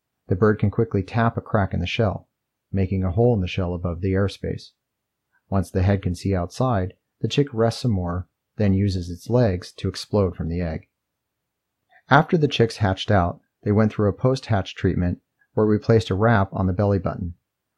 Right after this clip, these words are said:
weighed the bird, and inserted a microchip in the big muscle behind the head.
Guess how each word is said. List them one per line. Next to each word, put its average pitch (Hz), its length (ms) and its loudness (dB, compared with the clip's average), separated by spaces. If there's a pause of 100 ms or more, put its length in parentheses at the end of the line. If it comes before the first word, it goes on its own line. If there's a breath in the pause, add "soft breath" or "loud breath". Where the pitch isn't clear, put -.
weighed 98 240 4
the 120 60 2
bird, 90 380 2 (380)
and 107 120 4
inserted 117 420 4
a 104 40 2
microchip 98 640 2 (180)
in - 80 0
the 92 80 2
big 104 240 2
muscle 98 540 0
behind 85 280 0
the 80 60 -2
head. 92 280 -2